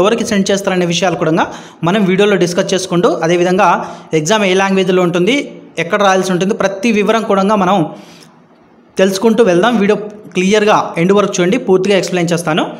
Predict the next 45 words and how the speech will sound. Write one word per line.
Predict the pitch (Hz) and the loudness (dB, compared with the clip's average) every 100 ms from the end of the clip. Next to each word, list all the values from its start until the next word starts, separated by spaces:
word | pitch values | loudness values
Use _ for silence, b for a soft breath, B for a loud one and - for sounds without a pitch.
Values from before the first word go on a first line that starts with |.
| B - | B -2
ఎలా | 160 175 | 0 2
అప్లై | 175 180 | 0 0
చేయాలి, | 180 170 | 0 0
ఏం | 160 | 0
కథ | 170 165 | -2 0
కూడా, | 226 175 | 0 0
ఆఫ్లైన్లో | 175 202 202 180 | 0 2 2 0
అప్లై | 185 180 | 0 0
చేయాల్సి | 170 170 175 | -2 -4 -4
కానీ | 262 - B B - | -4 -6 B B -2
ఎలా | 165 202 | 0 2
అప్లై | 208 196 | 0 0
చేయాలని | 190 190 196 | 0 0 -2
చెప్తాను | 165 160 156 | -4 -2 0
అదేవిధంగా. | 165 170 151 180 - B B B - | 2 2 2 0 -2 B B B -2
And | 202 247 | 0 2
ఇక్కడ | 247 233 | 0 -2
చూసుకుంటే, | 240 240 226 | -2 0 0
మనకు | 196 196 226 190 | 0 2 2 2
మూడు | 202 208 | 2 4
రకాల | 208 208 196 | 4 2 2
పోస్టులు | 196 196 196 | 0 0 0
ఉన్నాయి. | 254 311 180 | 0 -2 -2
మొట్టమొదటి | 190 196 202 180 165 | 0 0 0 0 0
ఫైర్ | 175 196 | 2 2
ఇంజిన్ | 190 175 | 2 2
డ్రైవర్ | 175 175 170 | 2 2 2
ఉద్యోగాలు, | 170 160 175 - B B 170 | 2 2 0 -2 B B -2
ఇందులో | 170 214 175 | 2 2 4
మూడు | 180 185 | 2 2
వేకెన్సీలు | 185 196 196 175 | 2 -2 -2 0
ఉన్నాయి. | 196 302 160 | 0 -2 -2
అన్‌రిజర్వ్డ్కి | 165 185 190 175 165 | 0 0 0 0 0
రెండు | 175 | 2
ఉన్నాయి, | 175 247 - B - 165 | 0 -2 -6 B -6 0
ఓబీసీకి | 180 202 - 196 160 | 0 0 -2 0 0
ఒక | 180 | 0
vacancy | 180 190 180 175 | 0 -2 -2 -2
ఉంది, | 214 190 | 0 0
ఎస్సీ, | - 208 | 0 -2
ఎస్టీ | 196 196 | 0 0
వాళ్ళకు | 180 185 185 | 0 0 0
ఎటువంటి | 180 190 170 | 0 0 0
వేకెన్సీ | 165 170 175 | -2 -4 -2
లేవు, | 175 | 0